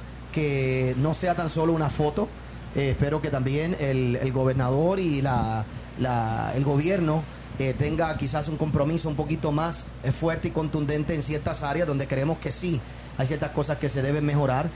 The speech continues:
eh, como un poquito de la comunicación. Fíjate, no conmigo, yo aquí apelo ahora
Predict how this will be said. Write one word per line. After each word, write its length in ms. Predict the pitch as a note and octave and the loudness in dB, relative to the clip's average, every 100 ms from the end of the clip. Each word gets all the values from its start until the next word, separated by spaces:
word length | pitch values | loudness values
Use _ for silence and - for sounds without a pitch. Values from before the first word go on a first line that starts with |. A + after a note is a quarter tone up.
| - - - | -8 -14 -6
eh, 380 | C3+ C3+ B2+ C3 - | -2 2 2 0 0
como 160 | D3 | 0
un 60 | D3+ | 2
poquito 720 | E3 E3 E3 F3 D#3+ D3 C3+ B2+ | 0 0 0 2 2 2 0 0
de 100 | D3+ | -2
la 120 | D3+ | 0
comunicación. 680 | D#3 D3 D3 C#3+ B2+ F3+ D3 | 2 2 0 -2 0 -2 -2
Fíjate, 280 | E3+ F#3 D#3 | 0 0 2
no 160 | D#3+ G3+ | 0 2
conmigo, 440 | A3 E3+ F3 A#2 - - B2 | 2 2 2 -2 -2 -10 -2
yo 140 | C#3+ | 0
aquí 180 | E3+ F#3+ | 0 -2
apelo 340 | F3+ F#3 F#3 F3 | -2 0 2 2
ahora 460 | E3 F#3+ F#3+ F3 | 4 2 2 -2